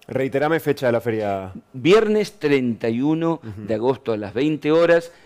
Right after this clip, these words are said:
Speaker 2: Domo del Centenario, hasta el domingo diez de septiembre.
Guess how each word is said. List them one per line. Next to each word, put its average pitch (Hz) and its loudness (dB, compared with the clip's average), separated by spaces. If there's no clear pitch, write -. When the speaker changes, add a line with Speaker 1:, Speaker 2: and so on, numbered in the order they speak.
Speaker 2:
Domo 139 2
del 117 -2
Centenario, 180 2
hasta 165 -2
el 123 0
domingo 156 -2
diez 135 -2
de 127 -4
septiembre. 104 -6